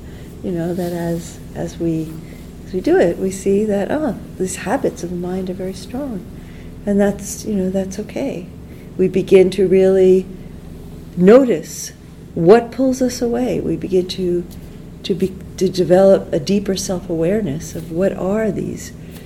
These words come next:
habits of mind that, uh, are so deeply rooted and, and, uh, and kind of, you know,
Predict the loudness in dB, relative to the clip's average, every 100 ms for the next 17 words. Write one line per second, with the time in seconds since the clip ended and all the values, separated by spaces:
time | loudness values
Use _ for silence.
0 | -16 -8 -6 -4 -4 -6 -8 -6 -6 -6
1 | -8 -8 -10 -12 -14 -16 -16 -16 -16 -14
2 | -10 -8 -8 -6 -6 -4 -4 -4 -6 -4
3 | -4 -4 -4 -6 -8 -10 -10 -12 -16 -16
4 | -16 -16 -16 -14 -10 -8 -6 -4 -6 -8
5 | -12 -14 -16 -16 -16 -16 -16 -16 -16 -4
6 | -2 0 -2 -8 -8 -2 0 0 -4 -14
7 | -16 -18 -18 -18 -18 -18 -18 -16 -16 -16
8 | -16 -8 -6 -6